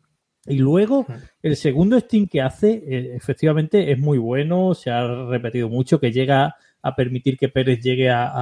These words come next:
Speaker 1: a incluso a estar a uno coma cero y luego lo deja atrás. Pero es que el tercer stint que hace a-, resistiendo a Pérez es una auténtica
Speaker 2: Sí.
Speaker 1: lección.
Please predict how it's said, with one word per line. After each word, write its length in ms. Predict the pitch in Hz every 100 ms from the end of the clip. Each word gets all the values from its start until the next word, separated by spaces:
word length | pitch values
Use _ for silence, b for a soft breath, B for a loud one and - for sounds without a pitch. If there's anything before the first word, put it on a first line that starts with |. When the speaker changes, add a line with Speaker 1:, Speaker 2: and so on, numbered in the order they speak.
| 120 120 117
Speaker 1:
a 100 | -
incluso 360 | 139 131 131 -
a 20 |
estar 200 | - 143
a 80 | 151
uno 220 | 143 160
coma 260 | - 135 117
cero 280 | - 143 127
y 60 | 120
luego 200 | 127 127
lo 120 | 123
deja 240 | 123 123
atrás. 300 | 110 143 170 b b b b
Pero 140 | 131 127
es 60 |
que 80 | -
el 120 | 185
tercer 320 | 151 110 151 180
stint 240 | - 196 180
que 100 | 127
hace 260 | 110 123
a-, 100 | 113
resistiendo 580 | 127 127 - - 131 160
a 80 | 160
Pérez 340 | 113 120 165
es 200 | 139 113 139
una 160 | -
auténtica 420 | 117 - - -
Speaker 2:
Sí. 60 | 131
Speaker 1:
lección. 340 | 101 - 131